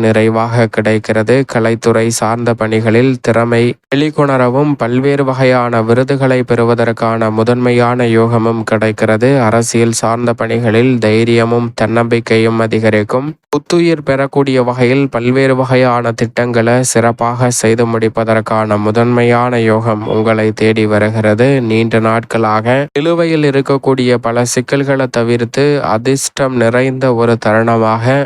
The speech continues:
மாற்றிக்கொள்ளக்கூடிய வகையில் பல்வேறு வகையான நல்ல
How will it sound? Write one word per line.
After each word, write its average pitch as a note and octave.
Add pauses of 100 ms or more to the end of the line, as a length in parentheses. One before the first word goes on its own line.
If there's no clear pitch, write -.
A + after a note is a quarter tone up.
(160)
மாற்றிக்கொள்ளக்கூடிய C3
வகையில் A#2+ (120)
பல்வேறு B2+
வகையான A#2+
நல்ல A#2